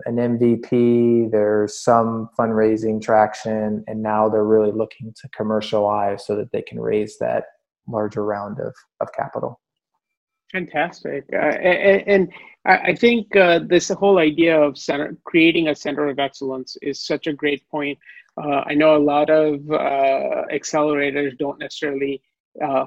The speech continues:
Speaker 2: follow that model, and i-, i-, it's a huge disservice to the founder because now you're showing them how the business is done,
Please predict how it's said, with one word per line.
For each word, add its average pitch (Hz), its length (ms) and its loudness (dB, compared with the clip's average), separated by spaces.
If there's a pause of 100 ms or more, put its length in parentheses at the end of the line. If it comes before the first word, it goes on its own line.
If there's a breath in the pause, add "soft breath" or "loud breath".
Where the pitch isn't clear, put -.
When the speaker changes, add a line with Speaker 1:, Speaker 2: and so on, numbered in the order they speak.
(100)
Speaker 2:
follow 143 340 2
that 139 220 -4
model, 139 400 -2
and 135 220 -6
i-, 131 40 -6
i-, 139 220 -4 (340)
it's - 140 -6
a 139 80 0 (240)
huge 156 380 4
disservice 143 580 -4
to 143 100 -8
the 131 180 -6
founder 135 320 -8
because 131 300 -10
now 143 200 -4
you're 147 180 0
showing 151 400 -2
them 135 220 -6 (460)
how 147 220 2
the 135 140 -2
business 196 420 4
is 143 140 -4
done, 143 360 -4